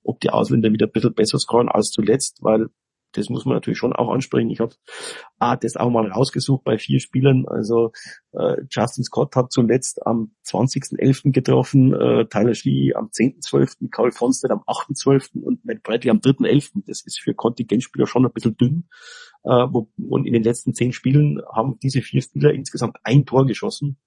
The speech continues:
Also das ist auch ein bisschen dünn, das war Fonstedt. Wobei,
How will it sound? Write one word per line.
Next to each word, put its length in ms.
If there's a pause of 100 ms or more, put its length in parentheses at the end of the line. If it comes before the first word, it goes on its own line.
Also 260
das 280
ist 180
auch 160
ein 60
bisschen 220
dünn, 180
das 160
war 100
Fonstedt. 500 (380)
Wobei, 460